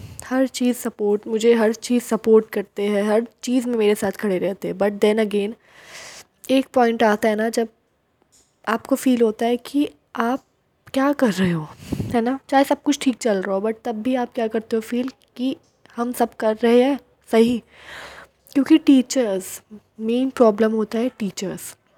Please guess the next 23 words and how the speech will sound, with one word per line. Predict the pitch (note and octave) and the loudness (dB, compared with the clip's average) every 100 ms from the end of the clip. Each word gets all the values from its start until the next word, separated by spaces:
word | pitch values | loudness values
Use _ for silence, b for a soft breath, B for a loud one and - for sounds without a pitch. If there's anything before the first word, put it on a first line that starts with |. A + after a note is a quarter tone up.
| _ _ _ _ _ _ - | _ _ _ _ _ _ -4
तो | A#3+ | 0
मेरे | A#3+ A#3 | 2 2
साथ | B3+ | 2
बताती | A3+ A3 G3 - | 2 2 0 0
हूँ | A3+ - | -2 4
क्या | G3+ | 4
हुआ | F3 - | 4 0
था। | - F#3+ - - - | -6 0 2 2 2
मेरे | A#3 A#3 | 4 4
ट्वेल्थ | A#3+ A#3 G#3 | 6 4 4
के | C4 | 0
बोर्ड्स | A3+ G#3+ G#3+ - - | 4 4 4 0 0
थे, | A3 - _ _ _ _ B B B B B B B B _ - | 0 -2 _ _ _ _ B B B B B B B B _ -6
तो | B3+ A3 A3 | -2 0 2
मेरे | A3 A3 | 2 2
प्रैक्टिकल्स | G#3+ G3 B3 A#3+ B3+ - | 2 0 2 6 6 4
दिए, | B3+ B3 C#4 | 4 4 2
ठीक | - C4 - | 0 0 2
है, | C4 | 2
सब | D#4 D4 | 2 0
ठीक | - C4 | 0 0
था, | - B3 | 0 -2
but | C4+ C#4 | 0 -2